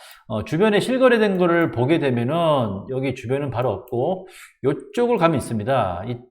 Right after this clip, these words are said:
요쪽에 지금 이십삼 년 팔월 달에 십구억에 거래된 게 있습니다. 대지가 백사 평이고요. 연면적 백팔십육 평.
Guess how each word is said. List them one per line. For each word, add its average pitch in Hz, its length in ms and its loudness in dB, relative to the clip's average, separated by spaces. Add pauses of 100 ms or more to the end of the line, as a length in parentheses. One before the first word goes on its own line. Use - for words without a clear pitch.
요쪽에 208 500 0
지금 175 200 2
이십삼 190 500 0
년 226 140 4
팔월 277 300 2
달에 131 600 2 (540)
십구억에 233 760 4
거래된 127 340 2
게 104 60 -2
있습니다. 104 640 -2 (380)
대지가 160 680 8
백사 165 340 2
평이고요. 160 640 0
연면적 139 560 0
백팔십육 139 580 -2
평. 90 320 -4